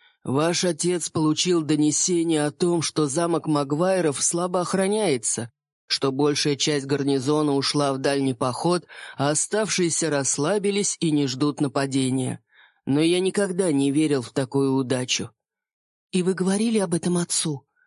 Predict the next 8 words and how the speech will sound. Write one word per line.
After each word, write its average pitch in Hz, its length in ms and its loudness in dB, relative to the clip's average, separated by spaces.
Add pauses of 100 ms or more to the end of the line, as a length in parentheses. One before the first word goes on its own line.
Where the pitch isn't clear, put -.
(160)
«Говорил. 180 840 0 (400)
Просил 147 480 2
взять 156 260 0
больше 156 400 2
людей, 143 640 0 (140)
подождать 147 600 0
подтверждения 147 800 0
информации. 135 880 -2